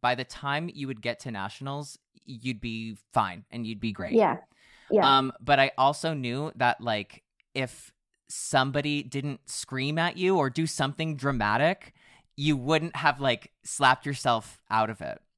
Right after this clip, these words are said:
Speaker 1: So I remember I saw you doing a bunch of stuff, and I was like, "Okay, you know what? She's in good shape, and she just needs to get slapped out of it." And I remember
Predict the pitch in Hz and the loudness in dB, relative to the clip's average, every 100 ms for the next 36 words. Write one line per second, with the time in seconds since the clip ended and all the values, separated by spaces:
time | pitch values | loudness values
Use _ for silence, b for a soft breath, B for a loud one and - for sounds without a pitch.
0 | _ _ _ - - 147 131 131 147 180 | _ _ _ -20 -10 -6 -2 0 0 0
1 | 127 120 120 123 - 120 127 - 139 160 | -2 0 0 0 -2 -4 -2 0 2 0
2 | 143 131 131 117 101 120 120 120 - - | -4 -6 -6 -6 -4 -4 -4 -8 -10 -8
3 | 92 - 107 101 98 98 104 - 101 113 | -6 -6 -10 -10 -10 -10 -10 -8 -8 -6
4 | 156 127 110 _ b b b b b - | -6 -4 -6 _ b b b b b -2
5 | 226 302 233 156 131 - 113 - - - | 0 0 0 -2 -2 -4 -6 -6 -14 -10
6 | 127 - 151 165 156 147 143 123 - - | -8 -8 -8 -8 -8 -8 -8 -8 -8 -4
7 | 117 113 113 101 110 139 113 123 131 127 | -2 0 0 -2 -2 -6 -4 -4 -2 -4
8 | 131 156 175 | -2 -2 -2